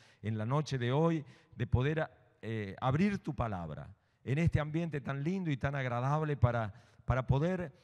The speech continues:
ver en ella la revelación maravillosa de tu Espíritu Santo a Juan,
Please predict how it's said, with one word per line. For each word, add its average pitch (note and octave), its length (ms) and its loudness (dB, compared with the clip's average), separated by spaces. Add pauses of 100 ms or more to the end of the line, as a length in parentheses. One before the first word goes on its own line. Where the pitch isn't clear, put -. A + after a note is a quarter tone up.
(260)
ver F#3 300 4
en E3 120 -2
ella D#3+ 480 0
la C3+ 120 0
revelación C#3 800 0
maravillosa C#3 680 0
de C3 80 -2
tu C3 120 -4
Espíritu D3 500 8
Santo D#3+ 420 -4
a A#2 60 2
Juan, C#3 560 0